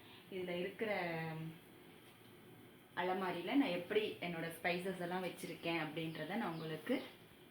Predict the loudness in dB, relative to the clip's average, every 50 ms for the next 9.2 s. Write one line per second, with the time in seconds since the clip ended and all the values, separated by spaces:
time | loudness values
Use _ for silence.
0 | -20 -20 -20 -20 -16 -10 -4 -2 0 0 0 -2 -2 -2 -2 -2 -2 -4 -8 -14
1 | -18 -18 -18 -18 -18 -18 -18 -12 -6 -2 0 2 4 4 4 4 4 2 0 0
2 | 2 2 2 2 0 -2 -2 -2 -2 -2 -2 -2 -2 -4 -2 0 2 2 0 0
3 | -2 -4 -2 0 2 4 4 4 4 4 4 4 4 4 2 2 0 0 0 -2
4 | -2 -2 -2 -2 -2 -4 -12 -16 -18 -20 -20 -20 -20 -20 -20 -20 -20 -20 -20 -20
5 | -20 -20 -20 -20 -20 -20 -20 -20 -20 -20 -20 -20 -20 -20 -20 -18 -18 -18 -18 -18
6 | -16 -16 -18 -18 -18 -18 -20 -20 -20 -20 -20 -20 -20 -20 -16 -8 -4 0 0 0
7 | 2 2 4 4 4 4 4 2 0 0 0 0 2 2 2 2 0 -2 0 0
8 | 0 0 2 2 2 2 2 2 0 -2 -12 -14 -16 -14 -4 0 0 0 0 -2
9 | 2 4 4 6